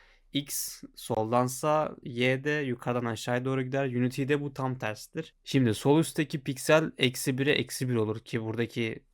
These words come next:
koordinat mantığında. X'te artış miktarı soldan sağa, Y'de aş-, yukarıdan aşağıya doğru olur. Şimdi siz eğer bu noktayı merkeze alırsanız siz merkezden sola doğru gittiğiniz zaman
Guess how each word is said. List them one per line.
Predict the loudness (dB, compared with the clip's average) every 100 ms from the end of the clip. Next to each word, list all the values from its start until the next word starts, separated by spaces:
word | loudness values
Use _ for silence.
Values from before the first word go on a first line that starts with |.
| -2
koordinat | 2 4 2 0
mantığında. | -2 -4 -6 -10 -8 -8 -2
X'te | -2 -2 -2 2 4
artış | 6 4 4 -2 0
miktarı | -2 0 2 2 0
soldan | -2 -2 2 2
sağa, | 0 2 2
Y'de | 4 4 2 4 4 2 -4 -14 -20
aş-, | 2 2 2 -2
yukarıdan | 0 6 6 6 6
aşağıya | 2 2 4 6 6
doğru | 4 2 2
olur. | 0 -2 -8 -20 -20 _
Şimdi | -4 -2 -2
siz | -2 4
eğer | 8 8 6 -4 _ _ _ _ 0
bu | 2
noktayı | 2 4 6 6 2
merkeze | -2 2 2 2 2 2
alırsanız | 2 -2 -6 -6
siz | -8 -8
merkezden | -2 0 0 0 -2 0 0
sola | -2 0 2 4
doğru | 2
gittiğiniz | 2 -4 0 2
zaman | 4 2 0